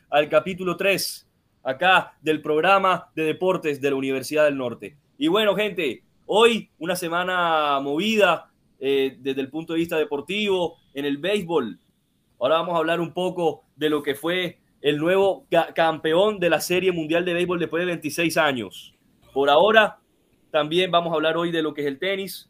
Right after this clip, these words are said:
cortico, de lo que es el tenis, Fórmula uno, básquetbol, N F L, y obviamente vamos a hablar más de lo que es el fútbol, porque salió la lista de convocados de la Selección Colombia.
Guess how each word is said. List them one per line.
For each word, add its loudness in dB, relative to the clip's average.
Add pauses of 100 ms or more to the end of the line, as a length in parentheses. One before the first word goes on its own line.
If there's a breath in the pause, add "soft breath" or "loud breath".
cortico, -6
de 2
lo -4
que -6
es -2
el -8
tenis, -6
Fórmula 0
uno, -2 (180)
básquetbol, 0
N -4
F -2
L, 0 (220)
y -2
obviamente 0
vamos -2
a -2
hablar 0
más -4 (200)
de -2
lo -2
que -6
es 0
el -2
fútbol, -2
porque -2
salió -4
la 2
lista -4
de 0
convocados -2
de 0
la -2
Selección -8
Colombia. -4